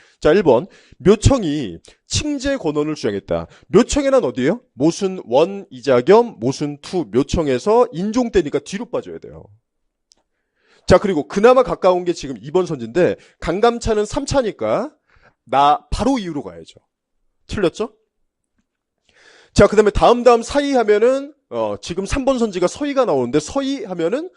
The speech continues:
성종 때니까 정답은 삼 번이 되겠죠. 그다음에 최후는 무신직공기 보내고요. 그다음에 윤관의 별무바 나오면 거란하고 싸우고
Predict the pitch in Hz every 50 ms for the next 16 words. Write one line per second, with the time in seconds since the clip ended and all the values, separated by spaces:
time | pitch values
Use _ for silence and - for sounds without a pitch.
0 | _ _ _ - - 277 254 294 254 233 214 175 143 127 - 220 269 - - 151
1 | 139 139 139 135 185 247 339 _ _ _ _ _ - - 262 254 262 262 240 160
2 | 117 90 90 - - 80 76 87 117 120 _ _ _ _ _ _ _ _ _ _
3 | _ _ _ _ _ _ _ _ _ _ _ _ - 208 208 202 202 - - -
4 | 320 294 294 277 - - 202 156 196 - 262 269 220 - 233 220 214 202 170 147
5 | 147 147 135 139 123 117 - 156 147 143 147 - - 143 180 202 202 208 202 202
6 | - 143 135 156 156 156 170 165 156 131 107 104 147 170 143 - - - 131 151
7 | 180 190 185 180 165 180 175 - 247 226 240 240 220 165 135 104 -